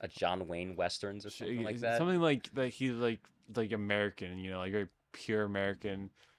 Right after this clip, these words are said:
Speaker 1: I mean, the Transformers. <laughs>
Speaker 2: <laughs>
Speaker 1: Those movies are very patriotic. It,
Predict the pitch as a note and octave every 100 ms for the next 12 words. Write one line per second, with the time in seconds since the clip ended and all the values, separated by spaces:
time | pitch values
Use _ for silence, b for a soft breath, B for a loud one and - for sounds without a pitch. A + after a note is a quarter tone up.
0 | _ A2 C3+ E3 D3 - - _ - C#3
1 | E3+ - C3+ G3+ E3+ G#2+ - - - _
2 | _ C#3 C#3+ E3 E3 D#3 D3 - C3+ C3
3 | B2 _ _ - - - - - D3 D3
4 | E3 E3 C#3 B2+ A#2 C#3 D3+ D3 C#3 A2+
5 | G#2+ A2 F#2 F#2+